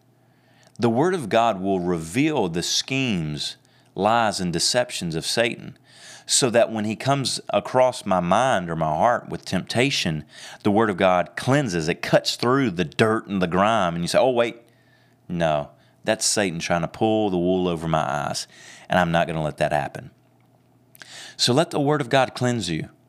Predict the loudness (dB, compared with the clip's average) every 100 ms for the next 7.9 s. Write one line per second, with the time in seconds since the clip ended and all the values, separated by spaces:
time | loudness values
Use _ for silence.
0 | _ _ _ _ _ -2 0 2 2 2
1 | 2 2 2 -2 -2 0 2 4 4 2
2 | 0 -2 0 2 2 0 -10 -14 -6 -2
3 | 0 0 0 -2 -2 -2 -2 -6 _ _
4 | _ _ _ _ _ 2 4 4 2 -4
5 | -6 -4 -2 0 0 -2 -4 -4 0 -2
6 | -2 -4 -6 -8 -2 -2 -2 -10 -20 _
7 | _ 0 0 2 -2 0 2 0 -4